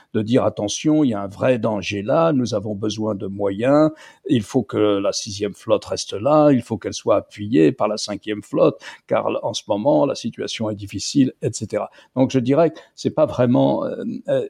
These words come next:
étonnant. Et après tout, les Chinois eux-mêmes, dans leurs déclarations publiques, ont carrément dit les choses comme elles sont, c'est-à-dire qu'ils n'ont jamais exclu le moyen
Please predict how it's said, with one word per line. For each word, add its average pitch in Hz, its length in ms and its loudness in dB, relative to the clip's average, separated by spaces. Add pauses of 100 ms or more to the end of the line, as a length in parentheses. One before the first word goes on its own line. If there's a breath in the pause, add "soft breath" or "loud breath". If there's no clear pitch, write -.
étonnant. 117 580 0 (760 soft breath)
Et 139 360 2 (240)
après 123 300 0
tout, 185 280 2
les 131 160 2
Chinois 123 800 0 (120)
eux-mêmes, 170 580 2 (160)
dans 127 220 -2
leurs 120 140 2
déclarations 123 680 0
publiques, 151 680 0 (580)
ont 127 180 -2
carrément 123 920 2 (220)
dit 117 340 2
les 123 140 2
choses 156 520 0 (180)
comme 120 240 2
elles 104 120 0
sont, 196 460 0
c'est-à-dire 147 840 0
qu'ils 117 180 0
n'ont 147 220 4
jamais 135 760 2
exclu 110 640 0 (760 soft breath)
le 123 180 2
moyen 131 520 2